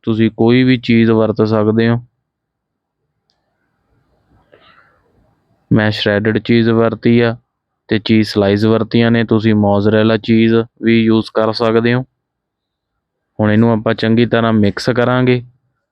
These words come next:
ਦੋ ਤੋਂ ਤਿੰਨ ਮਿੰਟ ਲਈ ਇਹਨੂੰ ਹੋਰ ਪਕਾਵਾਂਗੇ ਜਦ ਤੱਕ ਇਹ ਆਪਣੀ ਚੀਜ਼ ਜੋ ਆ ਮੈਲਟ ਨਹੀਂ ਹੋ ਜਾਂਦੀ। ਤੁਸੀਂ ਦੇਖ ਸਕਦੇ ਹੋ ਚੀਜ਼ ਵੀ ਆਪਣੀ ਮੈਲਟ ਹੋਣ ਲੱਗ ਗਈ ਆ।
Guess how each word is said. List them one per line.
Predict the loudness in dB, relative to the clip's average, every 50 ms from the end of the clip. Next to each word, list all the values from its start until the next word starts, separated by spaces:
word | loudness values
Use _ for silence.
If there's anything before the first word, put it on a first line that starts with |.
| _ _ _ _ _ _ _ _ _ _ _ _ -20 -20 -20 -20 -20 -20 -20 -20 -20 _ _ _ _ _ _ _ _ _ _ _ _ _ _ _ _ _ _ _ _ _ _ _ _ _ 0
ਦੋ | 0 2 2 2 2 0 0
ਤੋਂ | 0 -2 -2
ਤਿੰਨ | 0 0 0 2 2 2
ਮਿੰਟ | 2 2 0 0 0
ਲਈ | 2 2 2 2
ਇਹਨੂੰ | 2 2 2 2
ਹੋਰ | 2 0 0 0
ਪਕਾਵਾਂਗੇ | -2 -2 -2 -2 -2 0 0 -2 -2 -2 -2
ਜਦ | -2 0 -2 -2 -2 -2
ਤੱਕ | -4 -2 0 0
ਇਹ | 0 0
ਆਪਣੀ | 0 -2 -2 -2 -2 -2 -2 -4 -6 -6
ਚੀਜ਼ | -2 0 2 2 2 2 0
ਜੋ | 0 2 2 2 2
ਆ | 2 0 -2 -6 _ _ _ _ _ _ -6 -2
ਮੈਲਟ | 0 2 2 0 0 0
ਨਹੀਂ | 0 2 2 2
ਹੋ | 2 2 2
ਜਾਂਦੀ। | 2 0 0 0 -2 -4 -6 _ _ _ _ _ _ _ _ _ _ _ _ _ _ _ _ -2
ਤੁਸੀਂ | -2 0 2
ਦੇਖ | 2 0 0 0 -2
ਸਕਦੇ | -2 -2 0 0 2 2 0
ਹੋ | 0
ਚੀਜ਼ | 0 0 2 2 2 2 2
ਵੀ | 2 2 2 2
ਆਪਣੀ | 2 0 0 0 2 2
ਮੈਲਟ | 2 2 2 0 0 0
ਹੋਣ | 0 2 2 2 2 2
ਲੱਗ | 2 0 0
ਗਈ | 0 0 2 2 2
ਆ। | 0 0